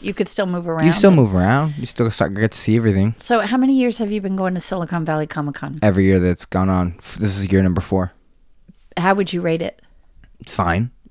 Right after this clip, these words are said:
Speaker 2: I enjoy it because it's local. I don't know if I would travel for it.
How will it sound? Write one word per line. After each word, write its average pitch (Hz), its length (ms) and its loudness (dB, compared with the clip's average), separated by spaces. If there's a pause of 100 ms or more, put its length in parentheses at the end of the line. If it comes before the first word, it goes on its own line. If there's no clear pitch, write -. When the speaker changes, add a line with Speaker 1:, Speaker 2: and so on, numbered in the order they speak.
Speaker 2:
I 98 200 0
enjoy 101 340 6
it 101 100 4
because 90 600 0 (520)
it's - 260 -4
local. 107 600 2
I 107 100 2
don't 110 100 6
know 107 60 6
if 101 100 2
I 95 60 8
would 87 120 4
travel 92 340 0
for 82 260 -4
it. - 160 -4